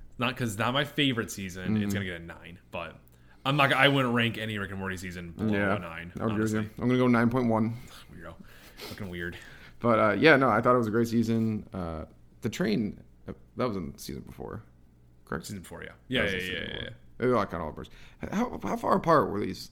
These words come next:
Speaker 2: two last seasons? I feel like that was really far apart, but
Speaker 1: I
Speaker 2: it
Speaker 1: thought it was a
Speaker 2: wasn't.
Speaker 1: long time.
Speaker 2: But
Speaker 1: I
Speaker 2: it
Speaker 1: thought it was
Speaker 2: wa-
Speaker 1: at least a year,
Speaker 2: Was it?
Speaker 1: maybe a little bit more.
Speaker 2: Sorry for the, I just
Speaker 1: It
Speaker 2: wanna
Speaker 1: was a, it was at least a year.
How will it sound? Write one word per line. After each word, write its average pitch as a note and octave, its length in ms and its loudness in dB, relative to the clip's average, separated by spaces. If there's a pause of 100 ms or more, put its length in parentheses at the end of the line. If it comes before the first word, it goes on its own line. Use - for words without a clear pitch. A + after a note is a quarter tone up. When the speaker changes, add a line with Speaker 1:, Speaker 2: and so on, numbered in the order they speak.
(140)
Speaker 2:
two - 140 -4
last - 160 -6
seasons? E2 240 -8
I - 20 -10
feel - 80 -2
like G#3 80 -2
that G3 80 -2
was G#2 100 -4
really G2+ 220 -2
far F2+ 240 -6
apart, G#2+ 240 -2
but - 100 -6
Speaker 1:
I - 20 2
Speaker 2:
it - 40 4
Speaker 1:
thought A#3 60 6
it B3+ 40 8
was G#3+ 100 4
a - 20 4
Speaker 2:
wasn't. A#2+ 100 2
Speaker 1:
long A#2 240 2
time. F#2 320 -4
Speaker 2:
But C3+ 80 4
Speaker 1:
I C#3+ 40 8
Speaker 2:
it C3+ 40 8
Speaker 1:
thought D#3 100 6
it F#3+ 40 6
was E3+ 80 4
Speaker 2:
wa- C#3+ 80 0
Speaker 1:
at A#2+ 40 2
least B2 200 2
a G2+ 40 -6
year, G2+ 420 -2 (100)
Speaker 2:
Was A#2 240 -4
it? A2+ 40 -2
Speaker 1:
maybe A2 120 -2
a - 20 0
little A2 160 -2
bit G2 80 -6
more. G#2+ 280 -6 (1500)
Speaker 2:
Sorry A2 240 -6
for - 120 -8
the, - 60 -8
I - 100 -10
just A2+ 100 -2
Speaker 1:
It D#3+ 60 4
Speaker 2:
wanna G3 100 8
Speaker 1:
was A#3 120 10
a, D#3 160 6
it D#3 120 8
was F#3 220 6
at D3+ 180 4
least B2 300 2
a G#2 40 -6
year. E2 300 -8